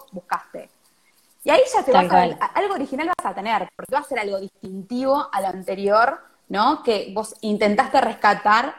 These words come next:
Speaker 1: de información o de elementos o lo que sea, ¿no?
Speaker 2: Yo creo que, eh, también sea, en, en cuanto a esto de, de robar y demás, creo que sirve mucho todo lo que,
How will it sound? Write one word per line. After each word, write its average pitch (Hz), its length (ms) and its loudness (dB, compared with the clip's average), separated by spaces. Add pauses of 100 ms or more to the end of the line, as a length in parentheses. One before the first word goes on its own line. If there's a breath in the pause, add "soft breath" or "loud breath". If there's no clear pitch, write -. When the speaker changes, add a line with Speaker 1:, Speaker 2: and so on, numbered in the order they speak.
(160)
Speaker 1:
de 196 60 -6
información 202 1040 2
o 196 60 -4
de 185 100 -6
elementos 202 680 -12
o 180 60 -14
lo 175 120 -12
que 180 120 -18
sea, 196 280 -8
¿no? 190 220 -14 (1600 loud breath)
Speaker 2:
Yo 233 200 0
creo 254 280 6
que, 247 440 2
eh, 185 720 -4
también 196 640 2 (1040 loud breath)
sea, - 220 2
en, 196 240 -8 (120)
en 214 120 -6
cuanto 202 280 0
a 190 120 4
esto 240 260 -4
de, 196 300 -4
de 190 200 -6
robar 180 360 -4
y 202 80 -6
demás, 190 560 -10
creo 214 180 0
que 202 120 -6
sirve 208 300 -4
mucho 208 520 -6
todo 196 260 -2
lo 190 140 -4
que, 175 500 -8